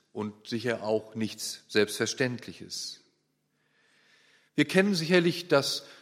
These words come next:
Reden von einem Gott oder einem Schöpfer oder von einer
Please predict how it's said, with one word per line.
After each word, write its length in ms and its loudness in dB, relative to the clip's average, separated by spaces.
Reden 640 2
von 420 -2
einem 760 -4
Gott 560 -2
oder 400 -4
einem 360 -8
Schöpfer 640 0
oder 260 -2
von 240 -10
einer 460 -6